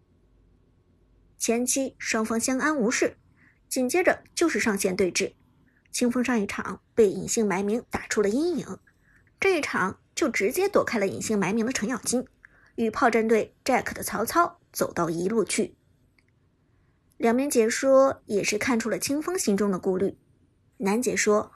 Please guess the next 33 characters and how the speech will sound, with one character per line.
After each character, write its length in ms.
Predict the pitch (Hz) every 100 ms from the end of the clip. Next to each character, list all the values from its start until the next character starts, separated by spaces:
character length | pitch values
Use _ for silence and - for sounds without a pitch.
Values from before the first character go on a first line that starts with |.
| -
毫 220 | - 170
不 100 | -
留 240 | 214 110
情 200 | 262 180
地 100 | 226
戳 160 | - 254
穿 220 | 277 311
道： 180 | 349 - - _ _ _ _ _ _ _ _ _ _ _ _ _ -
我 60 |
们 100 | 196
看 160 | 226 240
到 260 | 226 - -
A 160 | 240 247
Y 140 | 262
的 60 | 202
清 160 | 269
风 140 | 285 349
选 160 | -
手 240 | 220 254 277 -
好 240 | - -
像 180 | - -
是 80 | 190
怕 160 | - -
了 80 |
炮 220 | - 285 -
战 160 | 220
队 100 | 185
的 80 | 196
隐 100 | 123 -
姓 140 | 240
埋 180 | 196 -
名 180 | 226 262
了。 220 | 294